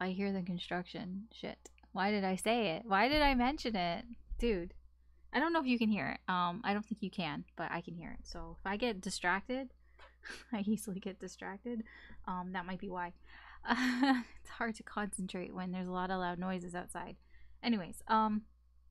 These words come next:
yeah, I feel like there's, there may be some bad luck coming in for you, um, externally that may kind of affect you, but I feel like you're going to try your best to protect yourself.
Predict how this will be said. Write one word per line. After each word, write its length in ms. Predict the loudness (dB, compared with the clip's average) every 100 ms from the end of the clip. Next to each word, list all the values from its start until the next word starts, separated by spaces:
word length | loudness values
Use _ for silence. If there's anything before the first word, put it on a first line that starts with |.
| -20 -20 -20 -20 -20 -16 0
yeah, 180 | 2 4
I 120 | 2
feel 220 | 0 0
like 200 | 0 0
there's, 240 | -2 -4 -4
there 260 | -2 2 4
may 180 | 4 4
be 100 | 2
some 180 | 0
bad 220 | 2 2 2
luck 280 | -4 -6 -6
coming 300 | -4 -2 -4
in 100 | -4
for 160 | -4
you, 400 | -2 -2 -2 -4 -6 -16 -20 -20 -20 -20 _ -2
um, 260 | -2 -2 -4
externally 1040 | -6 -6 -4 -4 -4 -6 -6 -6 -6 -4
that 220 | 0 0 -2 -6
may 460 | -4 0 0 0 -4
kind 240 | -6 -4
of 100 | -4 -6
affect 560 | -10 -6 -6 -6 -6
you, 300 | -2 0 0 2
but 100 | 2
I 120 | 0
feel 280 | 0 -2 0
like 200 | 0 2
you're 100 | 4
going 180 | 4
to 80 | 2
try 240 | 0 0 2
your 160 | 0
best 260 | -2 -4 -6
to 40 |
protect 440 | -6 -6 -4 -6 -8
yourself. 400 | -6 -4 -6